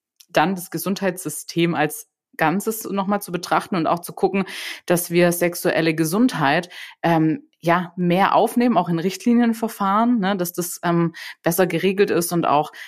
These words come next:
da eine bessere Versorgung demnach ist. Also das sind so für mich so schon mal die zwei ganz wesentlichen und wichtigen Punkte. Und, ähm, und sexuelle Bildung fängt für mich eben auch damit an, dass wir,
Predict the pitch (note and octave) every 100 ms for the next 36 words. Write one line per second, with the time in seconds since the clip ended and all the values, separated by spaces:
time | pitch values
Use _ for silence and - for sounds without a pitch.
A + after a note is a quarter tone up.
0 | - D#3 E3+ E3 F3+ G3+ E3+ E3+ E3 C#3+
1 | E3 A3+ F#3+ D#3+ C#3 C3+ C3 A#2+ - C3
2 | - D3+ D#3+ F3 G3 F#3+ F3+ - F3+ F#3+
3 | - G3 F#3 F#3+ F3 E3+ E3+ - D#3+ D#3
4 | E3+ F3 - - - - D#3+ G#3 A3+ G3+
5 | E3+ F3+ E3+ D#3 G3 - E3+ D3+ - G3
6 | G#3 F3+ F#3+ - - - _ E3 E3+ -
7 | D#3+ E3 D#3+ - - E3+ F3+ F3 E3+ E3
8 | F3 G3 F#3 - F3 F3 E3+ F3+ E3+ E3+
9 | E3 D#3+ - _ - - D#3 G3 - F3
10 | F3+ G3 - F3+ E3+ E3+ - E3+ E3+ E3
11 | E3